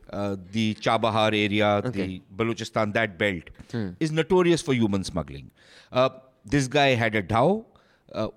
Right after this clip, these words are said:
Speaker 1: was he involved in some of that activity? Did he, if at all, his passport was a genuine passport with a Muslim name,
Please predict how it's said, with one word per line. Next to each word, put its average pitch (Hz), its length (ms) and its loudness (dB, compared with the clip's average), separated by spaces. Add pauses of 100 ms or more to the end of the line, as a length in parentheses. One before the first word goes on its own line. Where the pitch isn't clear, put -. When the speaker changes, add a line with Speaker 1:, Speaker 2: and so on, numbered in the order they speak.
(100)
Speaker 1:
was 120 300 2
he 180 300 0
involved 139 400 2
in 131 120 2
some 117 280 -2
of 120 180 -2
that 98 220 -2
activity? 143 680 -2 (540)
Did 151 180 2
he, 214 360 2
if 160 180 2
at 143 140 0
all, 151 200 4
his 165 180 2
passport 135 560 2
was 117 320 4
a 175 80 4
genuine 147 420 2
passport 135 540 2
with 127 140 2
a 117 60 2
Muslim 131 480 0
name, 127 260 2